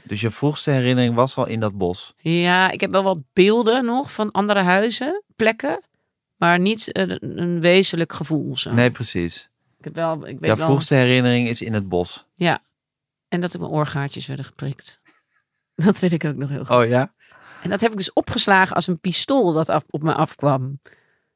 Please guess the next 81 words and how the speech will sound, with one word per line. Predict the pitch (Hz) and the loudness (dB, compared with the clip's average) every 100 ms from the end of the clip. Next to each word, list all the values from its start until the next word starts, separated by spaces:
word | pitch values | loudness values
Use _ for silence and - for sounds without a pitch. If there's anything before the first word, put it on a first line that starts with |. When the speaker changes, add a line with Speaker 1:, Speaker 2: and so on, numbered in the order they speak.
| _ _ - | _ _ -6
Speaker 2:
Dus | 175 | 0
daar | 196 | 4
heb | 208 208 | 4 4
ik | |
een | 202 | 2
soort | 190 170 | 0 -2
gekke | 165 185 175 | -2 0 0
link | 196 269 - | 2 2 0
gemaakt. | - 143 139 135 | -2 -2 -2 -2
Maar | 160 | -2
in | 185 | 0
mijn | 185 | 0
hoofd | 214 254 220 | 2 0 0
is | 190 | -4
dat | 170 | -6
nog | 170 | -8
Speaker 1:
Het | 196 | -6
Speaker 2:
letterlijk | 226 185 165 | -4 0 2
Speaker 1:
is | 131 | 2
Speaker 2:
dat | 95 | 0
Speaker 1:
ook | |
Speaker 2:
ik | 90 | -2
Speaker 1:
een | 101 | -4
soort | 87 | -6
pistool, | - - 82 85 | -8 -8 -6 -6
toch? | - 113 139 _ _ | -6 -8 -8 _ _
Speaker 2:
Ja, | _ - 180 | _ -4 0
Speaker 1:
Waarmee | 202 | 2
Speaker 2:
dat | 208 | 0
is | 160 | 2
Speaker 1:
ze | |
dat | 175 | 2
Speaker 2:
waar. | 151 139 | 2 2
Speaker 1:
doen. | 95 98 - _ _ | 0 -4 -12 _ _
Speaker 2:
Ja, | - 151 | -6 -4
het | - 165 | -4 -6
is | - | -8
gewoon, | 131 147 | -8 -8
het, | 147 - - | -8 -10 -12
het | 139 | -10
is | 151 | -6
meer | 160 | -2
een | 160 | 0
niet-machine. | 165 190 - 139 - 127 - | 0 -2 -6 -8 -8 -10 -10
Speaker 1:
Ja, | 143 147 110 | 0 2 2
maar | 107 | -2
goed. | - 120 95 | -6 -8 -8
Het, | - - | -14 -18
het | - | -16
Speaker 2:
Het | - | -8
Speaker 1:
heeft | 101 | -4
Speaker 2:
ziet | - | 0
Speaker 1:
wel | 240 | 0
Speaker 2:
er | 170 | 0
zo | 156 156 | 0 0
uit, | - 160 | 0 4
Speaker 1:
Ja. | 160 107 | 4 4
Speaker 2:
ja. | 123 107 | 0 -6
Maar | - 160 | -6 -6
in | |
mijn | 170 170 | -4 -2
hoofd | 185 220 - | 0 -2 -4
is | 170 | -8
dat | 165 - | -8 -10
dus | 165 | -10
in | 175 170 | -8 -4
mijn, | 165 165 - | -4 -6 -2
in | |
Speaker 1:
Alsof | 127 170 165 | 0 2 2
Speaker 2:
mijn | 190 | 4
Speaker 1:
er | - | 4
echt | 156 | 2
een | |
Speaker 2:
beeldende | - 135 | 0 0
Speaker 1:
pistool | 170 147 | 2 4
op | 151 143 | 4 2
je | 127 | 0
Speaker 2:
herinnering. | 135 180 170 | 0 2 0
Speaker 1:
afkwam | |
Speaker 2:
Ja. | |
Speaker 1:
en | 127 | 2